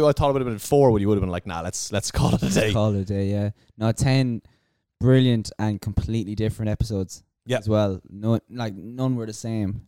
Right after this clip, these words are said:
Speaker 2: you know, and that, that was kind of, when I went to you w-, about this, like, I was like, you know, how good would it be to hear people's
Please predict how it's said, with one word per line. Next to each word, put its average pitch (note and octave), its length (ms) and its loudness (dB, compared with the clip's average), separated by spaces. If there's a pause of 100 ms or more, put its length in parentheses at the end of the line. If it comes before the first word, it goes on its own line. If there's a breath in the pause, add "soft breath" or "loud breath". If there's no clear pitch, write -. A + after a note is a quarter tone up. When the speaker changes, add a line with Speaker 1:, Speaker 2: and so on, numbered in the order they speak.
(100)
Speaker 2:
you A#2 60 -10
know, A#2 200 4
and G#2 100 2
that, A#2+ 160 -2 (580)
that B2 160 0
was A2+ 180 2
kind A#2+ 200 -2
of, A#2 140 -2 (720)
when B2 120 -4
I C3 140 4 (120)
went C3 300 0
to A#2 100 -4
you A#2+ 200 4
w-, G#2+ 240 -2
about A2 260 -6
this, G#2+ 280 -2
like, G2 200 -6
I G2 60 -4
was G2 160 -2
like, F#2 280 -8 (200)
you G#2 80 -18
know, G2 180 -2 (1200)
how B2+ 180 6
good B2 220 4
would A2+ 100 8
it G2+ 80 4
be G#2 100 4
to G2+ 80 -2
hear G#2+ 240 2
people's G#2 640 -2